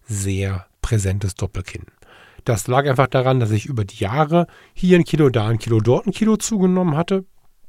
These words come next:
und am Ende dann doch irgendwie, ich lass mich mal überlegen, immer so schwankte zwischen hundertacht und hundertelf Kilo bei einem Meter achtundachtzig. Das soll jetzt nicht heißen,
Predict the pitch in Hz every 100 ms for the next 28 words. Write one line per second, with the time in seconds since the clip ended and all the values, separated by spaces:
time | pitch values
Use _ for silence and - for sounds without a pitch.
0 | - - - - 139 113 110 131 151 165
1 | 127 123 123 - - - 117 120 110 117
2 | 110 - - - - 98 95 101 82 95
3 | 98 98 113 131 127 - - - - 131
4 | 120 110 - 113 120 139 123 113 - 104
5 | 101 127 113 - 117 110 123 95 117 104
6 | 120 113 - 117 110 95 95 92 92 107
7 | - - 127 107 - - - - - -
8 | - - - - 110 131 196 151 156 -
9 | - - 208 254 - 175 165 - 107 190